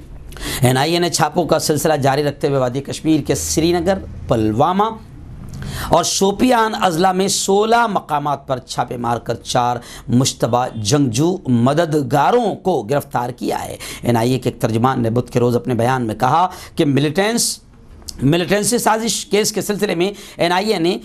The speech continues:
इन, अ, सोलह मकामात पर छापे मारकर, अ, कुछ लोगों को गिरफ्तार किया है।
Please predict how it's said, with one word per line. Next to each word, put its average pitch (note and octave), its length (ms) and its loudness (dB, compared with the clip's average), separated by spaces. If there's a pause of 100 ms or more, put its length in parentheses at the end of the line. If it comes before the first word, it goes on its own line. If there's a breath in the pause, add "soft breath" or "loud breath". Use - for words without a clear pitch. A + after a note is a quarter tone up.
(140)
इन, F#3 360 2 (200 loud breath)
अ, D#3 120 2
सोलह A3 300 2
मकामात F3+ 540 -2
पर D3 80 -4
छापे C#3 280 -4
मारकर, C#3+ 380 0
अ, C3+ 320 -2
कुछ C#3+ 260 -4
लोगों C#3 260 2
को A#2+ 100 -8
गिरफ्तार D3+ 500 0
किया F3+ 240 0
है। A3 140 -2